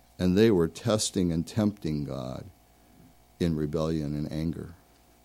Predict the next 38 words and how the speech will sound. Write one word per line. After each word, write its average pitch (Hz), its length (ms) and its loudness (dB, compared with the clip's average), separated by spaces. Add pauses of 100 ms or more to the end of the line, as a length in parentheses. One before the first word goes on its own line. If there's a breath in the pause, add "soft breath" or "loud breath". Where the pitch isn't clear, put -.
(1400 soft breath)
"And 107 160 10
you 131 80 12
saw 131 240 8
my, 117 200 10
they 113 180 6
saw 120 240 6
my 117 120 8
works 113 260 6
forty 113 340 6
years. 107 340 8
Therefore, 117 340 8
I 101 40 10
was 101 140 6
angry 117 320 6
with 101 140 4
that 95 180 4
generation 101 500 4
and 98 80 2
said, 98 240 2
'They 98 140 6
always 120 400 6
go 101 160 2
astray 98 360 2
in 98 80 6
their 92 120 4
heart, 101 220 2
and 98 80 2
they've 90 120 2
not 98 280 4
known 98 220 4
my 90 160 2
ways. 98 440 4
So 92 200 0
I 87 80 2
swore 110 460 0
in 120 80 4
my 107 160 4
wrath, 85 480 0